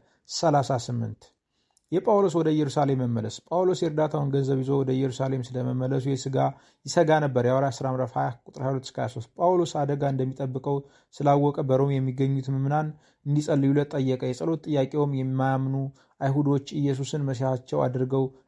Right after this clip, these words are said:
እንዲቀበሉ የእርዳታው ገንዘብ በኢየሩሳሌም ምዕመናን ዘንድ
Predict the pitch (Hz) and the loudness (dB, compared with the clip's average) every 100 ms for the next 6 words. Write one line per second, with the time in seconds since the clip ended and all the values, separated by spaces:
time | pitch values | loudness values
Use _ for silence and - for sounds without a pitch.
0 | _ 143 143 143 160 135 143 135 131 135 | _ -2 0 0 0 2 2 2 2 2
1 | 139 139 135 131 139 135 131 135 135 135 | 2 0 0 0 0 0 0 -2 -2 -2
2 | 135 135 139 147 139 127 143 156 | -2 -2 0 0 -2 -2 0 0